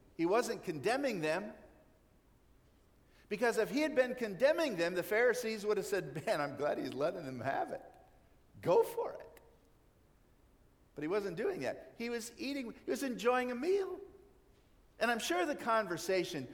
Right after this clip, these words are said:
was about righteousness and how to tra-, change your life, and about God, and about the future. I'm sure he was giving forth biblical truth.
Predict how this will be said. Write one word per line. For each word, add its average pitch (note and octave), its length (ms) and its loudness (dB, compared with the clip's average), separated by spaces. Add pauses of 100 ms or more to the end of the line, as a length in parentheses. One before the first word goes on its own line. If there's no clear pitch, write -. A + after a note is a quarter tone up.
(140)
was D#3+ 180 -2
about A#2+ 560 4
righteousness C#3 880 -4 (200)
and D#3 120 -4
how C#3 180 4
to A#2+ 100 0
tra-, A#2+ 340 -4 (300)
change C#3 280 -4
your G#2+ 120 -2
life, C#3+ 360 2 (220)
and C#4 100 -2
about F3+ 420 2
God, C#3 500 2 (260)
and A#3+ 140 0
about D#3+ 320 4
the A2 80 -4
future. E3+ 560 -4 (120)
I'm C#4+ 200 0
sure C#4+ 640 4 (120)
he G#3+ 120 -4
was F3+ 180 2
giving F#3 340 -2
forth F#3 460 0
biblical G#3 480 0
truth. D#4+ 520 -4